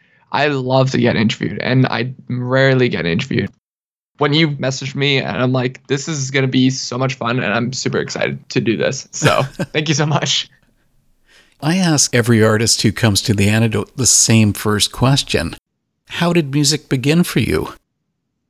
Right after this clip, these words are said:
Speaker 1: Oh, so listening, I grew up with basically, like, rock, pop, and, like, a little bit of hip hop, but not much. Like, I grew up with Nickelback, Breaking Benjamin, uh, Michael Jackson. So, like, a lot of, like, the old nineties, eighties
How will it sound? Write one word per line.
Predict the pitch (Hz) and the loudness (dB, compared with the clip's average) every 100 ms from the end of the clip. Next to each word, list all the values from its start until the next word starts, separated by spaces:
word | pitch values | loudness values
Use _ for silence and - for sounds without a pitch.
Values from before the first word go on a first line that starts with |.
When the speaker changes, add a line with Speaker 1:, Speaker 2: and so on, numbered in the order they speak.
| _ - | _ -16
Speaker 1:
Oh, | 147 147 139 131 - 135 _ _ _ _ _ _ | -8 -4 0 0 -2 -6 _ _ _ _ _ _
so | - 151 | -2 0
listening, | 135 139 147 175 208 214 | 2 2 2 2 2 2
I | - 131 | 2 0
grew | 147 170 156 | 0 0 0
up | 139 | 0
with | 139 135 | -4 -2
basically, | 117 123 131 127 - 131 131 131 | -2 -4 -4 -8 -2 2 4 2
like, | 117 95 95 | 0 -4 -4
rock, | 120 123 131 131 135 - | -2 2 4 4 0 -6
pop, | - 104 120 123 - | -8 -2 -2 -4 -6
and, | - 120 123 | -4 -2 0
like, | 123 123 - _ _ - | -2 -2 -14 _ _ -4
a | 147 | 0
little | 156 185 | 2 2
bit | 202 202 | 2 2
of | |
hip | 185 196 | 0 0
hop, | 196 196 | -2 -2
but | 151 | -4
not | 131 139 - | -2 -2 -2
much. | 135 147 | -4 -4
Like, | 139 123 - | -8 -8 -4
I | 143 | -4
grew | 156 151 | -2 -2
up | 139 | 0
with | 139 135 | -2 -4
Nickelback, | 131 135 139 139 139 135 135 135 135 | -4 -4 -4 -2 0 2 2 0 -4
Breaking | - 131 131 127 | -2 -2 0 0
Benjamin, | 123 127 123 127 131 131 127 131 131 - _ _ _ 90 | 0 -2 0 2 4 6 6 4 4 -2 _ _ _ -2
uh, | 92 104 120 123 | 2 2 2 -2
Michael | 127 131 143 151 | -2 -2 -2 -2
Jackson. | 127 120 123 127 127 131 | 0 0 0 -4 -2 -2
So, | 131 127 | -2 -4
like, | 117 127 | -4 -4
a | 123 | -6
lot | 123 123 131 | -4 -2 2
of, | 127 | 2
like, | 123 131 | 0 -2
the | - - | -6 -4
old | 123 123 127 | 0 0 0
nineties, | - 123 131 131 131 131 127 | -2 0 4 6 6 6 4
eighties | - 117 123 127 127 127 - | 0 2 4 6 6 4 0